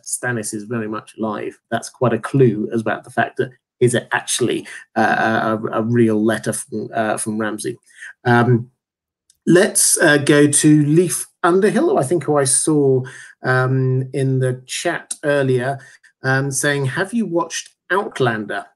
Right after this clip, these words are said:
That's something I'd recommend to people who like Game of Thrones." Now, Outlander is something I've never watched. I've had a few people recommend this to me. Um, it's, as I understand it, this is like a time travel thing, um,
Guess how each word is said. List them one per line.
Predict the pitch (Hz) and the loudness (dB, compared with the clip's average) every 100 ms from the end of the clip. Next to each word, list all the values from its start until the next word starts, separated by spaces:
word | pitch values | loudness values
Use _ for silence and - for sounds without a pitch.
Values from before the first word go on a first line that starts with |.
| _ | _
That's | 139 - | -8 -2
something | - 143 151 131 | -2 -2 -4 -4
I'd | 135 123 | -2 -4
recommend | 131 127 127 120 | -4 -4 -4 -6
to | 113 | -6
people | 117 120 117 113 | -10 -12 -10 -8
who | 117 | -6
like | 117 117 - _ | -6 -6 -10 _
Game | 117 113 | -4 -4
of | 107 - | -6 -6
Thrones." | 127 113 113 | -4 -2 -2
Now, | 151 - | -2 2
Outlander | 190 202 294 262 226 | 2 2 2 2 0
is | - | 2
something | 185 160 | 2 2
I've | 147 143 | 2 2
never | 147 147 151 156 143 139 | 2 4 4 4 4 2
watched. | 127 113 - - | 2 -2 -6 -6
I've | 139 127 | -2 -2
had | 139 160 | 0 -2
a | 135 | -4
few | - 170 | -4 -4
people | 165 202 180 | -2 -2 0
recommend | 170 160 165 156 | 0 0 -2 0
this | 151 139 | -2 -2
to | 160 156 | -2 0
me. | 147 143 131 - - - - | 0 0 -6 -14 -14 -12 -2
Um, | 147 139 147 143 131 - _ _ | 2 2 0 -2 -6 -14 _ _
it's, | 151 151 - - - - | 0 0 0 -2 -2 -2
as | 139 135 | 0 2
I | 131 | 2
understand | 127 131 127 - 120 | 2 0 0 0 -2
it, | 117 - | -2 -6
this | - | -10
is | - | -8
like | 107 104 | -10 -10
a | 107 | -12
time | - - 175 170 | -8 0 2 2
travel | 175 160 160 | 0 0 -2
thing, | 135 156 151 147 147 143 131 - _ _ | -2 -2 0 0 -2 -2 -6 -10 _ _
um, | 127 123 123 123 123 | -2 0 0 -2 -2